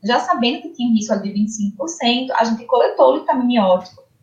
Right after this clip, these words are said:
extraiu o D N A daquelas células, a gente confirmou que a criança tinha. Então, quando ela nasceu, a gente já tava mais ou menos preparado pra fazer o tratamento, né? Então, assim, teve uma, uma, um, um, uma condição tratável, a gente conseguiu preparar esse terreno.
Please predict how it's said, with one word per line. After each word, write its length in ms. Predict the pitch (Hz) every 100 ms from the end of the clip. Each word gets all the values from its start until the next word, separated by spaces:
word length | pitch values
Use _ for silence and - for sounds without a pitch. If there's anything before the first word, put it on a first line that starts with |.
| _ _ _ _ _
extraiu 480 | 254 - - 226 226
o 40 | 220
D 60 |
N 200 | 269 -
A 320 | 262 262 - -
daquelas 380 | 233 240 202 226
células, 300 | - 196 214
a 40 |
gente 200 | 262 254
confirmou 420 | - - - 302
que 80 | -
a 60 | 349
criança 260 | 311 294 - -
tinha. 240 | 226 196 - - - -
Então, 180 | 277
quando 220 | 277 311 294
ela 200 | 320 554 571
nasceu, 640 | - - 254 302 370 - - -
a 60 |
gente 100 | 262
já 100 | 269
tava 200 | 262 339
mais 140 | 359 349
ou 60 |
menos 160 | 302 311
preparado 800 | 320 285 330 294 233 - 330 -
pra 260 | - - -
fazer 200 | - 277
o 100 | 277
tratamento, 600 | 277 277 311 302 226 - - -
né? 160 | 185
Então, 180 | 196 208
assim, 340 | 208 214 185 - - _ -
teve 240 | 214 330
uma, 240 | 339 320 -
uma, 280 | 254 226 -
um, 60 | 208
um, 1000 | - 202 196 196 185 185 180 175 165 - _ _ _ _ -
uma 120 | 208
condição 400 | 233 233 240 247
tratável, 540 | 262 220 - 185 -
a 40 | 175
gente 100 | 170
conseguiu 380 | 208 214 190 -
preparar 360 | 233 226 190
esse 140 | 180 -
terreno. 380 | 202 185 147